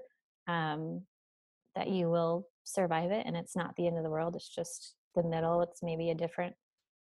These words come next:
uh, storyline than you expected, but it's, you can change your expectations and still,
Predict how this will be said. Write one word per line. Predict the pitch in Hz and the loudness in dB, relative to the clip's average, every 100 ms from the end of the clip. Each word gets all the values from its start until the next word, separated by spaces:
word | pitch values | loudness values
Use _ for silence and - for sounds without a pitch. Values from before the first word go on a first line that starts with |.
| - | 0
uh, | 165 165 | 2 2
storyline | - - 190 190 190 190 190 | -2 -2 4 4 6 4 2
than | 190 | 2
you | 185 | -2
expected, | - - 185 - 190 190 | -4 0 0 2 0 2
but | 175 165 | 2 2
it's, | - - - - | 0 -4 -14 -6
you | 180 170 | -4 -2
can | 175 | -2
change | 170 170 165 | 0 -2 0
your | 180 | 0
expectations | 190 - 180 - 185 - 180 160 170 | -2 -4 -6 -4 -6 -6 -6 -6 -6
and | 165 | -8
still, | - - 64 190 190 | -8 -6 -4 -4 -6